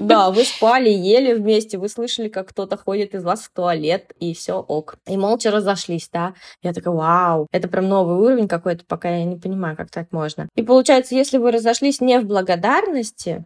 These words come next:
потому что вот услышите сейчас очень важную вещь. Благодарность — это валюта нового времени.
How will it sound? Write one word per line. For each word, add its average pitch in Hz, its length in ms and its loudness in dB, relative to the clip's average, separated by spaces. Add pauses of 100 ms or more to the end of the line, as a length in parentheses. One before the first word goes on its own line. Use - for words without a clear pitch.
потому 214 380 -4
что 196 280 -6
вот 185 240 -4
услышите 240 440 -4
сейчас - 400 -8
очень 202 260 -6
важную 185 400 -4
вещь. 143 260 -6 (280)
Благодарность — 190 960 -4
это 226 240 -6
валюта 185 460 -4
нового 202 460 -4
времени. 165 580 -8